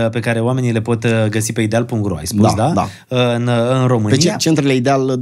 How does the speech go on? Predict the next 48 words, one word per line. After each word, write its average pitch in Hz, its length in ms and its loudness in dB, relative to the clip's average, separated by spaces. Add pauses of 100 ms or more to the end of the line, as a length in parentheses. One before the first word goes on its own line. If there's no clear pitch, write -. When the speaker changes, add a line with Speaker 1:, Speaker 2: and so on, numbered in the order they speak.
(140)
Speaker 2:
mă 117 220 -2
rog, 113 180 0
dublu, 95 220 -2
Speaker 1:
Da. 120 80 -2 (200)
Speaker 2:
<laughs> - 20 0
așa, 135 240 0
centrele 127 320 0
ideal 113 220 0
punct 110 240 -6
ro. 92 160 -8 (360)
Speaker 1:
Și, 139 260 0
Speaker 2:
Sau 135 160 2
Speaker 1:
uh, 110 60 0
Speaker 2:
pe 147 80 0
Instagram, 160 760 -2
Speaker 1:
sau - 180 -2
Speaker 2:
Centrele 107 260 -2
Ideal. 82 200 -4 (140)
Speaker 1:
Perfect. 151 500 -2 (200)
Iar 185 280 2
după 156 240 -6
aia 233 140 0
ai 202 100 0
zis, 208 160 -4
„Bă, 220 300 -6 (100)
aveam 208 320 -2
încă 220 160 -2
un 220 100 0
vis 202 200 0
în 156 100 2
copilărie, 156 340 2
mă, 113 100 0
să 110 100 -4
mă 135 60 0
dau 147 140 2
cu 135 80 -4
mașina 139 300 0
de 107 100 -2
raliu.” 107 340 -2 (360)
Speaker 2:
Da, 110 300 2 (340)
Speaker 1:
Asta 107 180 4
Speaker 2:
uh, - 60 2
Speaker 1:
cum 180 100 0
a 147 80 0
pornit? 92 440 -8 (580)
Speaker 2:
Uh, 113 280 2 (100)
păi, 165 360 0
uh, 143 540 0